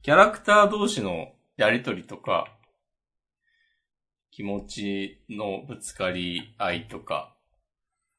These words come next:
なんかそういうのが優れている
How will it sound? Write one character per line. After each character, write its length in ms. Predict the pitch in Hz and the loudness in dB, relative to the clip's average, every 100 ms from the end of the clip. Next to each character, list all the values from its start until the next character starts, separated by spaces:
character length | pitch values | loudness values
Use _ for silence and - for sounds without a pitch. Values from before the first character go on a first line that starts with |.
| _ _ - | _ _ -14
な 100 | 95 | -14
ん 60 | |
か 140 | - 90 | -12 -8
そ 260 | 123 123 | -2 -2
う 60 | 123 | 0
い 480 | 123 123 120 120 120 | 0 0 0 -2 -4
う 80 | 120 - _ _ _ _ - - - - _ _ _ _ _ - - _ _ _ _ _ _ - | -8 -20 _ _ _ _ -20 -20 -20 -20 _ _ _ _ _ -20 -20 _ _ _ _ _ _ -8
の 160 | 117 87 | -6 8
が 500 | 104 110 113 - - - _ _ _ _ - - | 12 12 12 2 -18 -20 _ _ _ _ -14 -10
優 180 | 120 | -8
れ 80 | 92 | -8
て 200 | 87 - | -8 -8
い 120 | 82 | -8
る 320 | 76 71 71 | -8 -12 -16